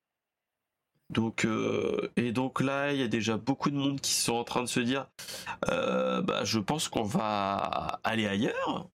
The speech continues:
on va, on va faire autre chose. Et donc voilà. Donc, euh, euh, donc ouais, ouais, ouais.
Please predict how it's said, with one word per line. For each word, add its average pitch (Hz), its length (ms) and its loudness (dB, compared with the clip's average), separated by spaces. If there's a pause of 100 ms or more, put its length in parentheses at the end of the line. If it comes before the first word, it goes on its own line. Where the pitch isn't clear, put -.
on 107 120 2
va, 92 540 0 (880)
on 98 60 2
va 95 40 2
faire 95 200 -2
autre - 160 -6
chose. 147 420 0 (1600)
Et 92 100 -2
donc 127 180 2
voilà. - 320 -2
Donc, 107 380 0
euh, 104 360 0 (1500)
euh, - 680 -6
donc 95 260 -6
ouais, - 120 -2 (140)
ouais, 101 240 2
ouais. - 260 -6